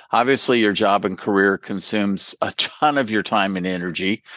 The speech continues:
but you don't wanna forget the other things are really important to you and, and make those. So I would say, in a nutshell, that's who I am. I'd like to add cyclist and athlete at the bottom, but boy,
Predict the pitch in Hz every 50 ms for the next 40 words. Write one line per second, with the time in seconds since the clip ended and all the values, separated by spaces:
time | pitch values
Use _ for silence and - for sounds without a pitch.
0 | - - - - _ - - 113 113 - 117 120 117 123 127 131 - 123 120 117
1 | 110 - 120 104 117 - - 107 107 107 117 113 - - 113 110 110 110 - -
2 | - 107 107 104 101 101 110 113 113 120 117 107 - 123 - - 135 123 - -
3 | - - - 90 95 95 98 98 - - - 101 95 95 101 101 98 - - 87
4 | 80 - - - - 98 92 95 98 98 101 107 110 110 107 - - 139 127 135
5 | 135 120 120 127 123 135 151 156 - - 135 117 110 117 123 135 - - 165 147
6 | 127 120 120 120 123 113 101 - _ - - - - - _ _ _ - 120 113
7 | 110 113 117 135 127 - - - - 120 123 120 120 104 - - - 110 110 113
8 | - 127 127 127 127 123 - - 135 113 98 95 101 107 117 120 - - 123 123
9 | 117 110 107 - - 98 82 107 101 107 113 120 123 120 107 92 - - - 107
10 | 104 101 98 98